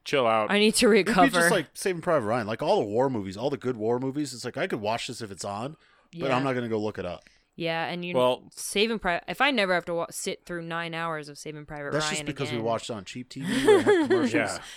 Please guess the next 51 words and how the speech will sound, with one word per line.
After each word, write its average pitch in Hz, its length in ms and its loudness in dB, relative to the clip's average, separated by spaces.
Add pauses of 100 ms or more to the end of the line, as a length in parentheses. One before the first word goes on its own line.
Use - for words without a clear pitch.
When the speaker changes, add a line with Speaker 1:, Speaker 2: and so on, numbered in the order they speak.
(300)
Speaker 3:
And 131 80 -2
Speaker 1:
Every 131 160 2
Speaker 3:
it - 20 4
was - 80 2
Speaker 1:
five 277 180 8
Speaker 3:
like, 294 120 8
Speaker 1:
minutes, 294 180 8
Speaker 2:
So 269 60 8
Speaker 1:
had 285 100 8
five 277 140 6
Speaker 2:
long. - 180 6
Speaker 1:
minutes 135 160 -2
of 139 60 2
Speaker 3:
we'd 202 140 8
go 175 40 -2 (100)
Speaker 1:
commercial. 180 60 10
Speaker 3:
out 165 260 6
and 135 120 -8
drink 147 300 0
and 131 100 -12
come 147 160 -4
back 131 260 2
and 151 80 -6
be 139 60 0
like, 135 180 -2 (160)
"Oh, 147 360 2 (120)
we 123 100 -8
still 147 220 -8
have 143 180 -6 (140)
three 156 140 2
Speaker 2:
Half 165 260 8
Speaker 3:
more - 100 6
hours 175 140 6
Speaker 1:
Well, 208 80 8
Speaker 3:
of 214 60 10
Speaker 1:
really? 262 200 10
Speaker 3:
movie." 233 140 12
Speaker 1:
Oh, 180 40 6
shit, 254 240 6
we 214 60 8
Speaker 2:
half 349 180 10
Speaker 1:
have, - 80 -8
Speaker 2:
the 392 80 4
Speaker 1:
no, 359 120 10
we 349 140 12
Speaker 2:
fucking 381 240 2
day 392 320 8
is 269 200 6
Saving 320 300 6
Private 370 320 6
Ryan. 392 680 6